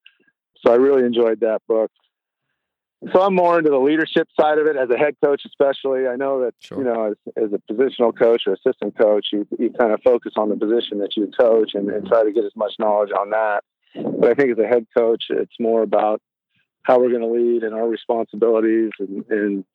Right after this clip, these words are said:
Speaker 1: so I'm more into the leadership side of it. And that's a book that I really enjoyed in terms of being a leader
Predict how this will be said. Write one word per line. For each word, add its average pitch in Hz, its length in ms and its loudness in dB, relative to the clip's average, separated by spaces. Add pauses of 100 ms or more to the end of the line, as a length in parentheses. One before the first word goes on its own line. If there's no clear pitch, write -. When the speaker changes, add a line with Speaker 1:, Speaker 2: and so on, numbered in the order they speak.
(120)
Speaker 1:
so 104 280 4 (400)
I'm 135 100 2
more 127 160 4
into 113 120 2
the 110 80 2
leadership 117 500 0 (100)
side 110 200 4
of 107 100 2
it. 107 100 0
And 117 80 -6
that's 110 180 -4
a - 40 0
book 104 260 -2
that 110 120 2
I 104 40 2
really 104 280 2
enjoyed 101 380 -2
in 95 80 -8
terms 101 260 -4
of 95 80 -4
being 98 340 -2 (120)
a 110 100 2
leader 104 400 0